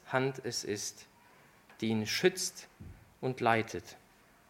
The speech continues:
Ja, wer mit Jesus unterwegs ist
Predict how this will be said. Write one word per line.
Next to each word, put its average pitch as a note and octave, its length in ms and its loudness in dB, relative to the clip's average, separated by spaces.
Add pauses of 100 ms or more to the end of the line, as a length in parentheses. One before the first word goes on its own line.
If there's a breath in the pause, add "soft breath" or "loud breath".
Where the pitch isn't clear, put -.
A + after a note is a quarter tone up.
(1400 loud breath)
Ja, D3+ 260 12
wer F3 100 12
mit D#3+ 180 8
Jesus A3 340 8
unterwegs F3+ 520 10
ist - 340 2